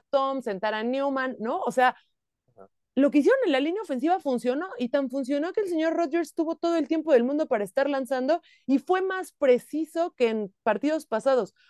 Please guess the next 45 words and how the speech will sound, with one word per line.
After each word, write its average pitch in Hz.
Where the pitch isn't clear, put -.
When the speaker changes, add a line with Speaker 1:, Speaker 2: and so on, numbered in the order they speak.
Speaker 1:
¿Fue 311
más 381
preciso 277
porque 226
tuvo 269
más 262
tiempo 262
o 220
fue 269
más 294
preciso 220
porque 214
está 233
mejorando 233
la 214
lesión 185
del 226
pulgar? 180
Pues 190
a 214
lo 208
mejor 247
una 311
combinación 185
de 240
las 165
dos, 226
¿no? 254
Speaker 2:
Claro. 285
Speaker 1:
Pero 247
relajémonos 294
un 339
montón 254
y 240
veamos 359
las 330
cosas 330
en 247
su 214
justa 285
dimensión. 254
No, 403
no, 403
no. 381
Alex, 190